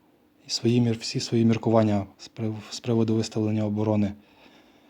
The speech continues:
Так, і в мене виходить, в мене профільні загони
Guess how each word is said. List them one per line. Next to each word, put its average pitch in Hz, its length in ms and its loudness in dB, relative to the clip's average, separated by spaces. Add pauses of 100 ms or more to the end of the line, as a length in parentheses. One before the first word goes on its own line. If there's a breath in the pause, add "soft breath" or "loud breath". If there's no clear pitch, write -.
(1400 soft breath)
Так, 98 240 -4
і 120 40 0
в - 20 2
мене 151 180 4
виходить, 107 440 2
в - 20 2
мене 131 180 4
профільні 117 440 0
загони 131 560 4